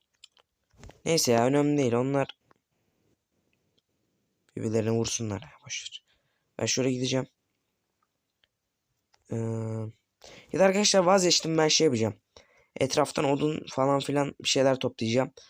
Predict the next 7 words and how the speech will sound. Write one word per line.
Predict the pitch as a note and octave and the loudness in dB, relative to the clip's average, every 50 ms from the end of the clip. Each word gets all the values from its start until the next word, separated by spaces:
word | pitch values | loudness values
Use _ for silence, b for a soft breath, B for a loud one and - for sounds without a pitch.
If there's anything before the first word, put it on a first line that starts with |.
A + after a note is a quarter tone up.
| B B B | B B B
Hem | B - C3+ C#3+ C#3+ | B -2 0 2 4
level | C#3 C#3+ C#3+ D3 D3+ D3+ D3 | 6 6 6 6 6 4 4
de | D3 | 4
geliyor | C3+ C3 B2 B2 A#2+ A#2+ | 4 4 4 4 2 2
biliyorsunuz. | B2 B2+ B2 B2 - - C3+ D3 D#3 - - - _ _ _ _ _ _ _ _ _ | 2 0 0 -2 -2 -8 -8 -8 -10 -10 -12 -14 _ _ _ _ _ _ _ _ _
Hem | - C#3+ D3 D3 C#3+ C#3+ | -8 -6 -4 -2 0 2
de | D3+ D3+ D#3+ | 2 2 0